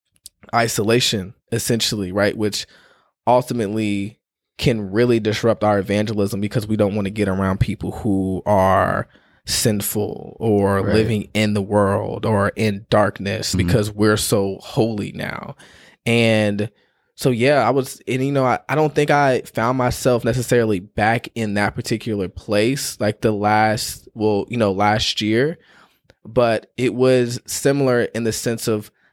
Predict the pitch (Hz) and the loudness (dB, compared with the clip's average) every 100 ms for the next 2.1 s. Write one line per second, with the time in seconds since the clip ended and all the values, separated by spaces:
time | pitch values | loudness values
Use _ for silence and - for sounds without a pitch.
0 | - 120 127 - 131 110 - 120 90 104 | -2 0 2 2 2 2 0 0 0 0
1 | 104 - - - 110 110 104 98 92 - | -2 -8 -14 -2 0 2 0 -2 -4 -8
2 | - | -10